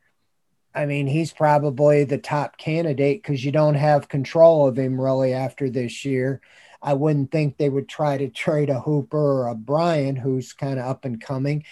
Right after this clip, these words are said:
And then the other guys aren't that marketable, Connor Davis, Jordan Franks, you know, or Steven Carlson. So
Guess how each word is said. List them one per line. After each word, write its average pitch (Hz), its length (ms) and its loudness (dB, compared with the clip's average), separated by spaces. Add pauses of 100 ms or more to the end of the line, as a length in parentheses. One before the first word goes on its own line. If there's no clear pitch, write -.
(280)
And 220 100 4
then 185 140 8
the 170 120 6
other 170 220 8
guys 156 340 6
aren't 151 240 2
that 143 220 2
marketable, 135 840 0
Connor 135 400 -4
Davis, 135 500 0
Jordan 131 440 0
Franks, 131 640 -8 (540)
you 120 120 -12
know, 127 200 -4
or 120 140 -6
Steven 127 440 -4
Carlson. 117 680 -8
So 113 380 -8